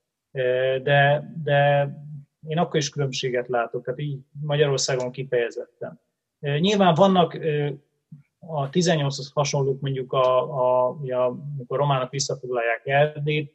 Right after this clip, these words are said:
ö, ott is egy erőszakhullám végig, ö, söpör. Ö,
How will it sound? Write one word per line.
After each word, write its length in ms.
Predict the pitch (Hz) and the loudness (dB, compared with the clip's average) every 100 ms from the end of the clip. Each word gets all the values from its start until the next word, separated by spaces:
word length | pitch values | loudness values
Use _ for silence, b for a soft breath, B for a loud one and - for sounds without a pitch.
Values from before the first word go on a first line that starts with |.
| _ _ _ | _ _ _
ö, 200 | 131 127 | -4 -2
ott 160 | 147 139 | -2 -4
is 120 | 143 | -4
egy 120 | 123 | 0
erőszakhullám 680 | 123 123 120 120 123 120 117 | 0 0 -2 -6 -4 -4 -2
végig, 400 | 117 113 110 110 _ - 139 | -4 -6 -12 -18 _ -14 -8
ö, 120 | 113 110 110 - _ | -6 -8 -14 -20 _
söpör. 560 | - - - - 104 - _ _ _ _ | -8 -8 -8 -12 -12 -16 _ _ _ _
Ö, 300 | 143 135 | -4 -2